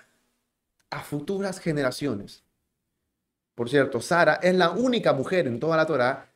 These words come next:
que es catalogada en su edad de la manera como estamos viendo ahora. O los demás personajes en la Torá mencionados en su sepelio o en su, en el transcurso de su vida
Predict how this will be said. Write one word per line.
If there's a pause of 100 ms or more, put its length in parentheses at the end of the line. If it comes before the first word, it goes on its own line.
(100)
que
es
catalogada (100)
en
su
edad (120)
de
la
manera
como
estamos
viendo
ahora. (420)
O
los
demás
personajes
en
la
Torá
mencionados
en
su
sepelio
o
en
su,
en
el
transcurso
de
su
vida